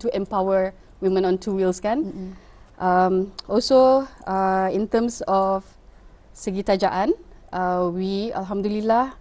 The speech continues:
Speaker 1: mendapat sokongan yang hebat, uh, from our sponsors, uh, which you can actually see from the event shirt. And then, uh, with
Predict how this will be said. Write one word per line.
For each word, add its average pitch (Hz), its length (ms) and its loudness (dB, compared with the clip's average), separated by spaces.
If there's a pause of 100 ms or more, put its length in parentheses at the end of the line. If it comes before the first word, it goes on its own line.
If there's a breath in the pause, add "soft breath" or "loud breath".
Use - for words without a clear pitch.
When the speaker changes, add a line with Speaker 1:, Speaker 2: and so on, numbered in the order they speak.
(300)
Speaker 1:
mendapat 190 320 -4
sokongan 208 500 -4
yang 196 80 -6
hebat, 196 460 -4 (640 soft breath)
uh, 175 240 -2
from 196 180 0
our 185 160 2
sponsors, 196 840 0
uh, 180 320 -6 (100)
which 196 220 -8
you 185 80 -6
can 190 240 0
actually 196 260 -6
see 202 240 -6
from 196 160 -2
the 180 160 0
event 185 300 -4
shirt. 190 240 -6 (640 soft breath)
And 180 240 0
then, 180 640 2
uh, 180 480 -8 (2000)
with 190 240 0